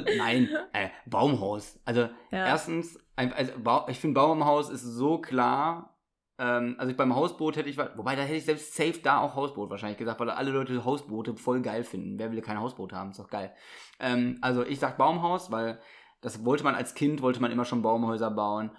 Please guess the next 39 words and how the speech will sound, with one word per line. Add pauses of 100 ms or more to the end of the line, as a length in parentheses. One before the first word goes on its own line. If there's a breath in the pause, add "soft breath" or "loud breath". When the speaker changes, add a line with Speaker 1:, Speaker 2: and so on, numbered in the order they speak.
(200 loud breath)
Speaker 1:
Baumhäuser
kannst
du (100)
irgendwie
netter,
irgendwie,
also
wenn
du
Baumhaus
baust
du
dir
halt
ja
in
der
Regel
dann
ja
irgendwie
selbst. (580 loud breath)
Ähm,
da
kannst
du
dich
halt
ein
bisschen
kreativ
ausbreiten
und
entfalten
und,
äh,
ist
halt
irgendwie